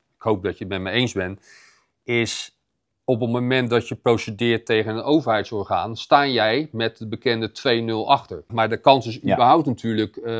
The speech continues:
Speaker 1: vrij klein. Het enige wat ik me nog kan bedenken is dat de Hoge Raad denkt, "Ja, op het moment dat we hier aangeven dat ouders hier ook gewoon, eh, een geschil kunnen voorleggen wat ons betreft, eh, dat zij voorzien van dan komen er weer een hele hoos aan, eh,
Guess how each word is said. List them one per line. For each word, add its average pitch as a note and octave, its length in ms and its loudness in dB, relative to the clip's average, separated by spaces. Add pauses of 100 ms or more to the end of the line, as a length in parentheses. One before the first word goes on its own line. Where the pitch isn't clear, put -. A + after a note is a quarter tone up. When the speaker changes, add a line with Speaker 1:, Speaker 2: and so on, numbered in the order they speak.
(420)
Speaker 1:
vrij G2+ 260 0
klein. - 180 -10
Het - 280 -12
enige D3+ 520 6
wat A#2+ 160 4
ik A#2+ 120 0
me A#2+ 120 -2
nog A#2+ 200 0
kan A#2 180 0
bedenken A2+ 400 -2
is G2 80 -6
dat A2+ 180 -2
de A#2+ 60 -4
Hoge A2 220 2
Raad A2 160 2
denkt, G#2 200 -2
"Ja, G#2+ 240 4
op G2+ 100 -4
het A2 80 -6
moment A2 260 -6
dat G#2 260 -4
we A2 320 0
hier G#2+ 420 0
aangeven G#2+ 600 -4
dat G#2 240 -2
ouders G#2 360 -2
hier G#2+ 220 -4
ook G#2 220 -6
gewoon, G#2 640 -4
eh, G2 240 -10 (100)
een G2 100 -12
geschil B2 360 0
kunnen C#3 220 0
voorleggen B2+ 480 0
wat A#2+ 100 -4
ons B2+ 200 -2
betreft, B2+ 560 -4 (800)
eh, A2+ 600 0
dat A2 180 2
zij A2+ 260 0
voorzien A2+ 400 -2
van G#2+ 200 -4
dan G#2+ 180 -4
komen A2 300 0
er G#2+ 80 -2
weer A2 200 2
een G#2+ 120 -2
hele A2 200 0
hoos A2 280 2
aan, G#2+ 360 -2
eh, G#2+ 200 -6